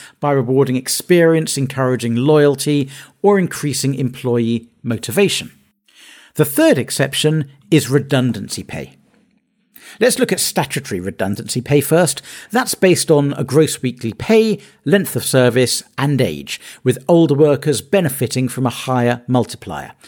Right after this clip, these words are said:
So employees under twenty-two years old receive half a week's pay per year of service. Those aged between twenty-two and forty get one week's pay per year of service. And those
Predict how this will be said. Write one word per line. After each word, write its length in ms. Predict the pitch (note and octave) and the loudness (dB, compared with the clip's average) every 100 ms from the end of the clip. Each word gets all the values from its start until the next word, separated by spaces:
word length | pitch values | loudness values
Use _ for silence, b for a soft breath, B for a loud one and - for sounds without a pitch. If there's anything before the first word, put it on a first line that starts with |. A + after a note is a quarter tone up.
| B B B | B B B
So 160 | - F3 | 0 2
employees 800 | F3 C#3+ B3 C4 A#3+ A3 F#3+ - - | 2 -2 -2 2 4 4 2 -2 -4
under 220 | E3+ C#3+ | -2 -2
twenty-two 560 | - D3+ C3 C#3 - C3+ | -4 -6 -4 -6 -4 -2
years 320 | A#2+ A#2 G2+ | 0 0 0
old 320 | G#2+ D#3 G3+ - b b b | -2 0 -2 -8 b b b
receive 360 | A#2 - B2+ - | -6 -2 -2 -2
half 340 | - C3 - | -2 0 0
a 40 | B2 | -4
week's 280 | A2+ - | -4 -6
pay 320 | - B2 G#2+ G#2 | -6 -2 -2 -2
per 200 | A#2 G#2+ | -4 -4
year 280 | G#2 G#2+ | -2 -2
of 100 | G#2 | -4
service. 560 | - A#2 A2 D3+ - - _ _ _ _ _ B B B B B | -2 -2 2 0 -2 -10 _ _ _ _ _ B B B B B
Those 220 | D#3+ D3+ | 2 4
aged 240 | D#3+ C3 - | 2 2 -6
between 300 | - D3 C#3 | -4 -4 -2
twenty-two 540 | - D3 C#3+ C#3 C#3 | -2 -2 -4 -2 -2
and 120 | A#2+ | -2
forty 440 | - D3 D#3+ A3+ D3 | -2 0 0 0 -2
get 160 | C3 | -4
one 280 | G#2+ C#3 C#3 | 0 0 0
week's 220 | C3+ C3+ | -2 -4
pay 320 | - C#3 G3+ | -4 -2 -2
per 140 | - B2+ | -2 -2
year 200 | A#2+ A#2+ | 0 0
of 100 | - | 0
service. 540 | C#3 C3 D3+ D3 - b b b b b | 0 2 2 0 -2 b b b b b
And 180 | G#3 A3 | 0 2
those 240 | D#4 A3+ | 4 2